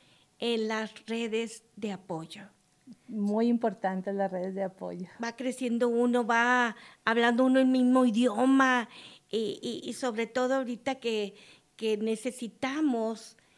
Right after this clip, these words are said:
Speaker 1: eh, hacer de, de, yo, yo tengo mucha fe en los jóvenes,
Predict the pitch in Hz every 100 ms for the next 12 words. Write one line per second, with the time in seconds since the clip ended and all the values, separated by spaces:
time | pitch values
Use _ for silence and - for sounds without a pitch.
0 | _ _ _ 208 208 208 208 240 226 233
1 | 233 240 214 202 202 202 220 - - -
2 | 208 131 - 202 254 254 _ - 226 269
3 | 262 294 302 294 277 285 - 254 214 214
4 | 220 - 208 202 202 196 - -